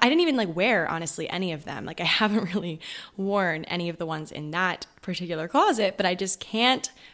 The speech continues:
part with them. And so I pushed myself <laughs> to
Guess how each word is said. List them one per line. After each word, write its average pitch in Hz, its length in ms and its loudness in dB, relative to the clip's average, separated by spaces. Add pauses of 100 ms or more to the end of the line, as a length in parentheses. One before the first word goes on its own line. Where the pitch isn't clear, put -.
(140)
part 302 240 2
with 226 180 -2
them. 170 440 -2 (360)
And 180 160 -4
so 160 420 -4
I 156 320 -8
pushed - 300 -6
myself 185 680 -6
<laughs> - 40 -20
to - 220 -2